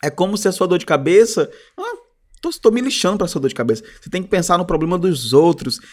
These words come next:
e achar o seu menor diante dele. Eu não acho que é por aí. Eu odeio, eu odeio com todas as minhas forças, eu odeio, meu Deus, eu odeio muito. Eu odeio,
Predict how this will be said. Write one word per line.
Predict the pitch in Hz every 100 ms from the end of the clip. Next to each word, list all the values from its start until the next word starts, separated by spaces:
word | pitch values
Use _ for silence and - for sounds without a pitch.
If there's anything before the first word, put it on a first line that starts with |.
| -
e | 165
achar | 156 - 165
o | 151
seu | 165
menor | 151 147 123 139 160
diante | 143 131 135
dele. | 110 107 - - -
Eu | 160
não | 185 165
acho | 139 139
que | -
é |
por | 139 143
aí. | 151 185 113 - _ _ _ -
Eu | 147 156
odeio, | 190 180 170 170 175 170 165
eu | 170
odeio | 180 165 175
com | 175 185
todas | 185 185 185
as | 185
minhas | 180 190 190
forças, | - 170 170 170 165 151
eu |
odeio, | 165 175 151 156 156 160 151 147
meu | 156
Deus, | 151 160 156
eu |
odeio | 156 151 156 175
muito. | 175 160 170 180 175 156 143 139 _ _ _ _ -
Eu |
odeio, | 160 156 143 143 123 113